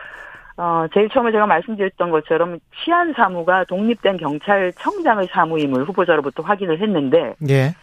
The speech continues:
Speaker 1: 그럼에도 불구하고 지난번에 있었던 대우조선해양 파업 당시에 이상민 행안부 장관이 불법적으로 이런 치안 사무에 개입하려고 하는 정황도 역시 확인되었습니다.
Speaker 2: 음.
Speaker 1: 아, 그래서 실제 어제 이제,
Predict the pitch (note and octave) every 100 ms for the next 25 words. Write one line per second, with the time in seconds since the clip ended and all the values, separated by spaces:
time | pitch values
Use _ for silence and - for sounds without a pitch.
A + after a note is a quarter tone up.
0 | _ - G3 B3 A#3 G3 F3+ E3 F3 D#3
1 | G3+ - F3+ F#3 F3 E3+ D3 D3+ C#3+ F3
2 | F#3 F#3+ - E3+ F3+ F3 F3+ F3+ E3 D#3+
3 | G3 G3 - - C3+ D3 - E3 A2 A#2
4 | - _ _ - - - - - D#3+ F#3
5 | F#3 F#3+ G#3+ A3 G#3 F3+ B2 C#3+ D3+ D3+
6 | E3 A3+ G#3 B3 A#3 F#3 D#3+ D#3 C#3+ C#3
7 | - G#3+ F#3+ - C#3 C#3 C#3+ C#3+ D3+ E3
8 | E3 C#3+ C3+ C3 C3 B2+ B2 A#2+ A#2 A#2
9 | - - C#4 - - - - - G3+ E3+
10 | C#3+ A2 F#2+ - - F#2+ D2+ E2+ - E3
11 | D#3+ D3+ C3+ C3+ A#2+ A2 F2 - - -
12 | - D#3+ D#3+ G#3+ A3+ A#3+ - B3 C4 F#3+
13 | G3 A#3 G#3 G3+ G3